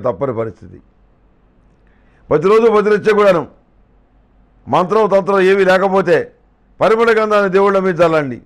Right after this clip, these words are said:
దేవతల మీద చల్లండి. అన్ని సుగ-, అన్ని సుగంధ సిద్ధ గంధాక్షితల్ని అందరి దేవుళ్ళ ఫోటోల మీద, పటాల మీద, విగ్రహాల మీద చల్లండి, నమస్కారం పెట్టండి, బయటికి వెళ్ళండి, మంచి ఫలితాలు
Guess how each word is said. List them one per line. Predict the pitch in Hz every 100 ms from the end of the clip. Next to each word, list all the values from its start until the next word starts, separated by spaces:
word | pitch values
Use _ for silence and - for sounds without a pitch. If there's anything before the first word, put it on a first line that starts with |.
| -
దేవతల | 160 170 165 156
మీద | 139
చల్లండి. | 131 123 107 - _ _ _ _ _ _ _ _ _ _
అన్ని | - 175 185
సుగ-, | 175 185 214 220 165
అన్ని | 175 202 156 - _ _ _
సుగంధ | 170 202 240 208 135 - _ _
సిద్ధ | 175 175 214
గంధాక్షితల్ని | 196 196 226 170 208 214 190 139 - _ _ _ _ _ _ _ _ _ _ _ _
అందరి | - 175 233 240 214
దేవుళ్ళ | 214 214 190
ఫోటోల | 185 190 196 185
మీద, | 175 139 101 - _ _ _ _ _ _ -
పటాల | 165 196 190 180
మీద, | 170 156
విగ్రహాల | 160 165 190 185 170
మీద | 160 131
చల్లండి, | 147 156 147 127 - _ 113
నమస్కారం | 151 160 175 160 143
పెట్టండి, | 131 110 131 135
బయటికి | 120 120 113
వెళ్ళండి, | 123 117 151 147 _ _ -
మంచి | 170 165
ఫలితాలు | 156 143 123